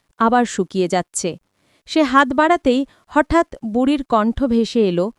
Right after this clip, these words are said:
"আমার ফুল কে ছিঁড়তে এসেছে?"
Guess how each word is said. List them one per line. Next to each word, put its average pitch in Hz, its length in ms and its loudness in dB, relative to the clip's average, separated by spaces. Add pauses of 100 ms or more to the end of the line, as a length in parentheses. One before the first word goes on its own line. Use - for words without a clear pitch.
(680)
"আমার 208 420 2 (120)
ফুল 233 280 0
কে 233 300 0
ছিঁড়তে 349 640 0
এসেছে?" 190 680 0